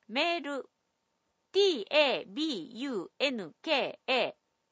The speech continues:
アットマークピーアールイーエフドットエーアイシーエイチアイドットエルジードットジェーピー。主催、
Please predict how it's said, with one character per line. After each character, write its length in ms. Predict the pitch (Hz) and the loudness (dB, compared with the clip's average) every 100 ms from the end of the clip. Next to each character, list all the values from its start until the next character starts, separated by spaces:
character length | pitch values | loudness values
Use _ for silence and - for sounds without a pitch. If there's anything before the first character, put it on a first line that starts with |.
| - | -10
ア 60 | |
ッ 40 | - | -8
ト 80 | 185 | -8
マ 160 | 170 139 | -8 -10
ー 20 | _ | _
ク 220 | 147 - _ _ _ _ _ - | -18 -18 _ _ _ _ _ 0
ピ 280 | 381 381 247 | 4 4 2
ー 40 | - | 4
ア 260 | 311 311 | 6 8
ー 40 | 240 | 4
ル 200 | 180 - | 0 -8
イ 360 | 269 262 180 - | -6 -4 -6 -2
ー 40 | 285 | -2
エ 60 | |
フ 200 | 262 - _ _ _ | -4 -14 _ _ _
ド 200 | - 170 | -12 -8
ッ 40 | 156 _ | -8 _
ト 200 | 151 - _ _ _ _ _ _ - | -10 -10 _ _ _ _ _ _ 0
エ 260 | 392 330 | 2 2
ー 40 | - | 2
ア 160 | - 302 | 4 4
イ 160 | 214 - | 4 -6
シ 360 | - 349 320 | -6 -4 -4
ー 60 | - | -4
エ 160 | - 302 | 0 0
イ 80 | 262 | 0
チ 200 | - - - | -12 -10 2
ア 120 | 262 | 2
イ 160 | 180 - _ _ _ | 2 -10 _ _ _
ド 120 | - | -14
ッ 40 | 151 _ | -14 _
ト 180 | 160 147 _ _ _ _ _ - | -12 -12 _ _ _ _ _ 2
エ 120 | 370 | 2
ル 240 | 294 180 | 2 -6
ジ 140 | 190 311 | -6 -4
ー 600 | 247 156 _ _ _ 160 | -4 -6 _ _ _ -14
ド 80 | 170 | -14
ッ 40 | _ | _
ト 200 | - 151 _ _ _ _ _ | -12 -12 _ _ _ _ _
ジ 160 | 196 233 | -8 0
ェ 60 | 381 | 0
ー 80 | 254 _ | -2 _
ピ 340 | 269 247 156 - | -6 -4 -6 -12
ー。 20 | _ _ _ _ _ _ _ _ _ _ _ _ _ _ _ _ _ _ _ _ _ _ | _ _ _ _ _ _ _ _ _ _ _ _ _ _ _ _ _ _ _ _ _ _
主 240 | - 247 | -2 0
催、 420 | 254 294 269 240 | 2 6 6 6